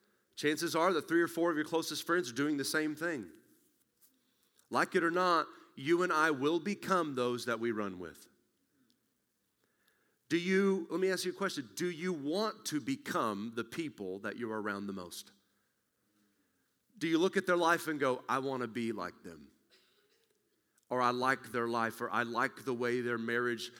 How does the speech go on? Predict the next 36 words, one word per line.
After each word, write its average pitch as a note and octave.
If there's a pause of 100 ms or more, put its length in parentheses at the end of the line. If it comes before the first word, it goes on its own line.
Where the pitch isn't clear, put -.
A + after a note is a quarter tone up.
(200)
runs. A2+
I A#2
like A#2+
the D3
way B2
they A2+
parent A#2+
their A2
children. A#2
I A2
like A#2
the C3
way A#2+
they A2
spend A#2+
their G#2+
money. A2+
I G#2
like G#2+
the C3+
way A#2+ (240)
they A#2+
dig A#2+
into A#2
God. A#2
I A2
like A2+
the C#3+
way A#2+
they A#2
honor A#2+
authority. B2
I A2+
like A#2
the C3
way A#2